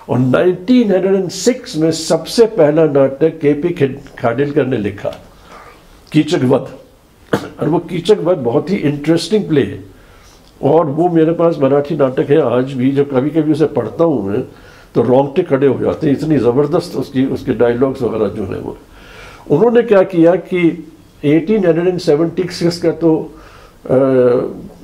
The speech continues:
performance act आ गया था, तो आप कोई भी नाटक नहीं कर सकते थे जब तक कि पुलिस और एसडीएम आपको permission ना दे। इन्होंने क्या किया कि इन चीज़ों को सबको हटाने के लिए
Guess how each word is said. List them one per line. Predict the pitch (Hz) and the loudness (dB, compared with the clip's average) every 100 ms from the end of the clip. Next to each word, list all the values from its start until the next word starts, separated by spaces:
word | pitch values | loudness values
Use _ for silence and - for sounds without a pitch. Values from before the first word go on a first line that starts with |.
| - | -2
performance | 123 151 151 170 165 | 0 2 2 2 2
act | 151 147 120 | 2 2 -2
आ | |
गया | 123 120 | 0 -2
था, | 120 117 | -2 -2
तो | 151 | 2
आप | 139 143 143 | 2 0 2
कोई | 170 | 2
भी | 160 | 2
नाटक | 165 147 147 139 | 0 0 0 -2
नहीं | 156 | -2
कर | 147 139 | 0 0
सकते | - - - | -2 -4 -2
थे | 131 151 | 0 2
जब | 135 - | 0 0
तक | 147 139 | -2 -2
कि | 143 | -4
पुलिस | 139 127 143 139 | -2 0 0 0
और | 139 123 127 | -2 0 2
एसडीएम | 127 - 131 120 | 0 0 -2 0
आपको | 117 123 | -2 -2
permission | 127 120 117 117 131 | -2 -2 -4 -6 -6
ना | 107 98 | -4 -6
दे। | 95 - - - - - - - - - | -6 -8 -12 -20 -20 -20 -20 -20 -14 0
इन्होंने | 160 233 233 | 2 4 4
क्या | 226 196 | 4 4
किया | 180 170 170 185 | 4 4 4 4
कि | 185 | 2
इन | 170 - 165 | -2 0 -2
चीज़ों | 160 160 175 | 0 2 4
को | 185 | 2
सबको | 180 160 - 147 | 2 0 0 0
हटाने | 127 139 170 170 | 0 0 0 0
के | 170 | 2
लिए | 135 131 143 | 4 6 4